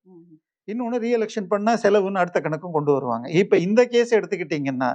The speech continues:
Speaker 2: இந்த எலெக்ஷனோடு நடத்தினா பெரிய செலவு நடக்காது, ரீஎலெக்ஷன் நடத்த முடியும். So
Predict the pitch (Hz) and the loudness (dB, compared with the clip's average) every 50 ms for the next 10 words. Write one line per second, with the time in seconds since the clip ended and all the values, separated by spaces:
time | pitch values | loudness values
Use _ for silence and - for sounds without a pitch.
0 | - - - - - - 170 175 180 202 196 202 220 220 - 247 220 226 233 220 | -4 -10 -20 -18 -10 -6 -4 0 2 2 2 2 0 0 -2 -4 -2 0 -2 0
1 | 202 196 185 185 - 214 208 220 220 196 190 220 233 214 - 202 185 185 185 202 | -2 -4 -4 -4 -2 -2 0 2 2 2 2 4 4 4 2 2 0 0 0 0
2 | 208 190 160 175 175 - 156 127 110 117 - _ - - - 160 190 220 214 202 | 0 0 0 0 0 0 -2 -2 -2 -4 -10 _ -20 -12 -4 0 2 2 2 0
3 | 185 - - 233 226 214 160 165 185 185 - 208 180 165 135 127 120 - _ - | -2 -6 -4 -4 -4 -2 -2 -2 -2 0 0 0 0 0 -6 -6 -8 -12 _ 0
4 | - 214 | 2 2